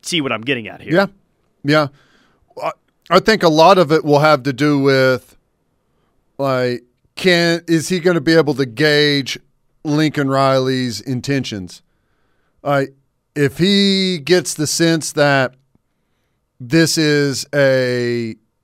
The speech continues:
Speaker 2: a pit stop on the way to the N F L or something like that, then I think you're probably right. Uh, if he feels like that's gonna be somewhere where they stay for the duration, try and win a championship,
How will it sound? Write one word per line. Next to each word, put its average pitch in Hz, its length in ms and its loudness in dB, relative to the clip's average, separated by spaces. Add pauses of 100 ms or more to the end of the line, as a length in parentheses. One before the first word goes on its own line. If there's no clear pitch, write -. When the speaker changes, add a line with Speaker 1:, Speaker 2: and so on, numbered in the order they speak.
(1160)
Speaker 2:
a 120 180 -2
pit 175 240 -2
stop 185 480 0 (640)
on 143 120 -2
the 143 60 2
way 151 140 4
to 147 80 0
the 135 160 0
N 147 100 0
F 139 180 -2
L 165 520 0
or 156 120 -6
something 170 400 -4
like 139 260 -4
that, 170 360 -2 (800)
then 143 500 0
I 135 60 -2
think 156 240 -2
you're 143 80 -4
probably 131 540 0
right. 123 320 0 (960)
Uh, 127 280 0
if 135 140 -4
he 143 80 -4
feels 165 340 0
like 143 500 2
that's 147 580 -2
gonna 156 200 0
be 131 540 -2
somewhere 156 420 0
where 135 140 0
they 120 200 -2
stay 147 520 0
for 143 140 -8
the 127 120 -2
duration, 143 640 0
try 143 220 0
and 135 80 -2
win 131 140 -2
a 117 60 -6
championship, 160 840 -2